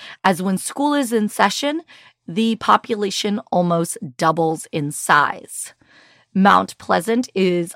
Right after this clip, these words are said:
also home to the Christ Community Fellowship. This is a very small church,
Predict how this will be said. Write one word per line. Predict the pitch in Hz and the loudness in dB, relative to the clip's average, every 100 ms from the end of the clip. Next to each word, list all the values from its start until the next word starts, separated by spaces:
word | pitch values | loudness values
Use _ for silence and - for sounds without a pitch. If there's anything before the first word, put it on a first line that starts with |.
| - | 0
also | 175 - 180 165 | 0 0 -4 -4
home | - 214 220 262 302 | -2 -2 0 -2 -6
to | - 208 | -6 -4
the | 180 165 | -2 -4
Christ | - - 311 330 - - | -4 0 0 0 -10 -8
Community | 214 165 196 254 277 277 277 254 - | -6 -2 0 -2 -2 -4 -6 -8 -4
Fellowship. | 147 139 160 - - - - _ _ _ - - - | -2 -2 -8 -10 -12 -16 -20 _ _ _ -20 -20 0
This | 233 233 | 2 2
is | 226 | 2
a | 190 165 | 0 0
very | 160 277 349 277 | 0 2 4 2
small | - 175 151 | -2 -4 -4
church, | - 127 - - - | -4 -6 -6 -8 -12